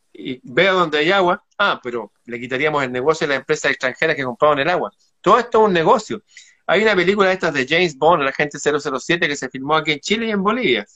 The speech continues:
Se llama Quantum of Solace. Quantum of Solace. ¿Quiere ver película? ¿Le gusta la tele? Vea esa cuestión. Véala con su familia. Ahí va a ver cómo la gente va y tiene napas, o sea, no napas, piscinas almacenadas.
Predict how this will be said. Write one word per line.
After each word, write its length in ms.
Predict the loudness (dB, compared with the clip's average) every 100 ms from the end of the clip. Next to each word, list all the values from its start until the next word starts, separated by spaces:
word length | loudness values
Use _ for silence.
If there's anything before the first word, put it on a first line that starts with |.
| _ _ -20 _ _ _
Se 160 | -2
llama 380 | 2 2 0 -2 -10 _
Quantum 400 | 0 0 0 -4
of 100 | -4
Solace. 500 | -2 0 0 -2 -6 -2
Quantum 600 | 0 0 -2 -6 -6 -8 -2
of 160 | -2 0
Solace. 480 | 0 2 2 0 -12 _ _
¿Quiere 220 | 0 2
ver 180 | 2 0
película? 440 | -2 -2 -2 0 2
¿Le 100 | 2
gusta 320 | 0 -2 0
la 120 | 0
tele? 320 | 0 -2 -6 _
Vea 320 | -6 -2 0 0
esa 180 | -2
cuestión. 380 | -4 -6 -10 -14 _ _ _ _ _ _ _ -8
Véala 360 | -2 0 0 -2
con 120 | -4
su 140 | -12 -14
familia. 320 | -14 -16 _ _ _ _ -6
Ahí 120 | -2
va 80 | 0
a 20 |
ver 180 | -2 -2
cómo 240 | -4 -2
la 100 | -2
gente 380 | -2 -2 -2 -2
va 240 | 0 0 -2 _ _ _ _ -4
y 120 | -2
tiene 320 | 0 2 2
napas, 580 | 4 2 2 0 0 -6 -12
o 60 | -8
sea, 280 | -4 -4 -4
no 160 | 0 2
napas, 360 | 2 0 0 -4
piscinas 520 | -6 -6 -2 0 0 0
almacenadas. 600 | 0 0 0 0 0